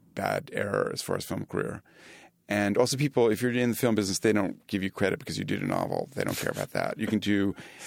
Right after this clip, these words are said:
you know, opera at the Scala, and they don't care if you haven't done a film. And so that slowed me up, and it was, it was,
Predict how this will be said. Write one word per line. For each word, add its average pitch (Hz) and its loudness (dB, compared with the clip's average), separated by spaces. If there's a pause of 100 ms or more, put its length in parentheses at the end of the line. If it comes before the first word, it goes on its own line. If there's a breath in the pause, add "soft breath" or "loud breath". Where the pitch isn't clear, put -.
(140 loud breath)
you 110 2
know, 101 0
opera 107 2
at 98 0
the 95 -4
Scala, 95 0
and 104 0
they 101 0
don't - -4
care 90 -4 (240)
if - -10
you 101 0
haven't 98 -2
done - -2
a - -8
film. - -6 (520 loud breath)
And 104 2
so 101 6 (120)
that 101 2
slowed 104 4
me 95 2
up, 98 0
and 95 0
it 104 0
was, - -2
it - -6
was, - -4